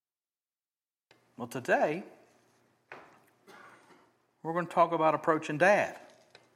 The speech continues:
and being persistent. But not like me, not like us guys. I'm about approaching our Heavenly Father and being persistent on purpose,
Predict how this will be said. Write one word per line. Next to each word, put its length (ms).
and 140
being 160
persistent. 640
But 120
not 320
like 380
me, 460
not 180
like 240
us 520
guys. 500
I'm 100
about 300
approaching 440
our 100
Heavenly 360
Father 320
and 120
being 200
persistent 680
on 160
purpose, 520